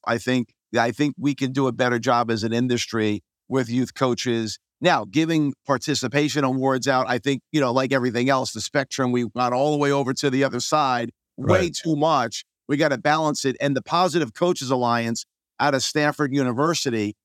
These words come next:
Speaker 1: is a great resource for people to learn how to, how to coach, um, you know, volunteer coaches, high school coaches.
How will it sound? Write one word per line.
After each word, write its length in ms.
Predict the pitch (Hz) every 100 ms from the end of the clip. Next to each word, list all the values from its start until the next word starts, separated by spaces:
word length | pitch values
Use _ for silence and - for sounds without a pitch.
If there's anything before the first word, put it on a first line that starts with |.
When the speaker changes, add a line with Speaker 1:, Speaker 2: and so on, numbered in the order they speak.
| _ _ _
Speaker 1:
is 180 | 143 143
a 140 | 143 123
great 340 | 131 160 170
resource 800 | 127 165 160 139 117 110 - - _ _ _
for 160 | 135 139
people 340 | 165 160 143 143
to 180 | 156
learn 560 | 135 131 156 170 135 120
how 340 | 117 135 156
to, 320 | 165 143 127 -
how 180 | 131 147
to 140 | 143
coach, 540 | - 151 147 120 - - _ _ _ -
um, 540 | 127 123 120 113 110
you 120 | 151
know, 140 | 139 117
volunteer 580 | 123 143 139 - 143 131
coaches, 540 | 151 135 - 139 120
high 120 | 131
school 260 | 123 - 131
coaches. 420 | 143 123 135 123